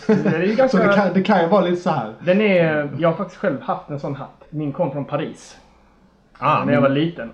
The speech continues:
Speaker 1: Och den hade också såna här piggar och bjällror.
Speaker 2: Mm,
Speaker 1: Eh,
Speaker 2: mm.
Speaker 1: men inga bjällror satt kvar mer än typ i ett år.
Speaker 2: Nej, här är några som trillat av faktiskt, har, har jag sett också. Jag vet inte var de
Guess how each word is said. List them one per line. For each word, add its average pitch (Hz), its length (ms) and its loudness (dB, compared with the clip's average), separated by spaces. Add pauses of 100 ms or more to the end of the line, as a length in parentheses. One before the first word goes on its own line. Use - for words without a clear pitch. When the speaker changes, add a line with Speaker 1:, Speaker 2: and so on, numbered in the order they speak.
Speaker 1:
Och 131 140 -12
den 147 100 -4
hade 175 140 4
också 139 320 -4
såna 185 180 -4
här 147 80 -2
piggar 139 440 -4
och 123 100 -4
bjällror. 131 480 -2
Speaker 2:
Mm, 156 220 -2
Speaker 1:
Eh, 135 80 -4
Speaker 2:
mm. 135 120 0
Speaker 1:
men 139 160 -4
inga 151 180 -4
bjällror 147 260 -2
satt - 280 -6
kvar 127 260 -2
mer 123 240 -6
än 120 180 -14
typ - 320 -18
i 120 300 -12
ett - 120 -14
år. 110 180 -12
Speaker 2:
Nej, 180 160 2
här 165 200 0
är 165 40 0
några 165 220 0
som 123 140 -8
trillat 127 280 -6
av 101 160 -6
faktiskt, 98 340 -14
har, 104 220 -4
har 110 160 -8
jag 110 100 -6
sett - 220 -10
också. 104 240 -12
Jag 104 100 -6
vet 107 120 -12
inte 127 160 -8
var 127 80 -6
de 95 100 -10